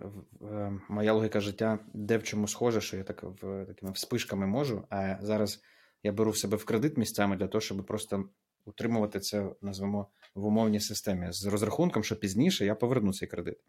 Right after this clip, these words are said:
Але ви нас вчили на курсі, що це ніхера неможливо повернути цей кредит. В-,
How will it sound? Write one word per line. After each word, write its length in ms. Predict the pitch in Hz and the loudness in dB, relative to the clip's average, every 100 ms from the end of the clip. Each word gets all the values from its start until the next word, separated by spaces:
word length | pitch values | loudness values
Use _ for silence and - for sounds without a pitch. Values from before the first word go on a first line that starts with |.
| _ _ _ _ | _ _ _ _
Але 180 | 101 104 | 6 10
ви 160 | 208 | 12
нас 180 | 254 - | 12 10
вчили 340 | - 131 101 | 4 6 6
на 100 | 95 | 6
курсі, 360 | 98 110 98 - | 4 2 0 -4
що 140 | - | -2
це 260 | 113 165 185 | 6 8 8
ніхера 340 | 120 127 131 151 | 8 6 8 8
неможливо 560 | 143 143 120 101 82 - _ - _ | 8 8 8 6 4 -4 _ -20 _
повернути 440 | - 110 107 98 92 | 6 8 8 4 0
цей 180 | - 90 | -4 -2
кредит. 340 | 95 90 90 - - - | 0 0 -2 -4 -20 -6
В-, 400 | 92 92 90 92 | -2 -2 -2 -6